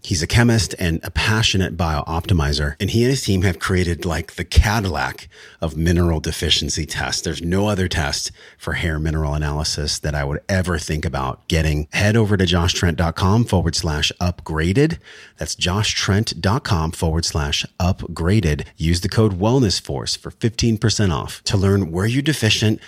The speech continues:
so you can start applying the right type of inputs to have better and deeper sleep, more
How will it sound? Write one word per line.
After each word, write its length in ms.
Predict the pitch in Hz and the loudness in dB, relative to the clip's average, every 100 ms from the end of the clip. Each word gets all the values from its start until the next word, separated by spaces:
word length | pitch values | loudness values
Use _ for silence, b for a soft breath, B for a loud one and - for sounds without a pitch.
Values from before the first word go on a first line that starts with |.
| B | B
so 160 | - 87 | -6 -2
you 80 | 87 | -2
can 140 | 85 | -2
start 300 | 80 98 98 | -2 -2 -2
applying 480 | - - 101 98 92 | -4 -4 0 2 0
the 100 | 87 | -2
right 560 | 78 76 69 131 139 - | -8 -8 -4 -4 -4 -4
type 280 | 120 127 | -2 0
of 100 | 110 | 0
inputs 560 | 90 147 139 - - - B B B B B - | 2 2 2 -2 -4 -8 B B B B B -6
to 80 | 85 | -4
have 240 | 78 76 | -4 -4
better 220 | - 78 76 | -2 0 0
and 100 | 76 | -4
deeper 240 | 71 76 | -6 -6
sleep, 420 | - - 110 117 | -4 0 2 2
more 160 | 87 | -2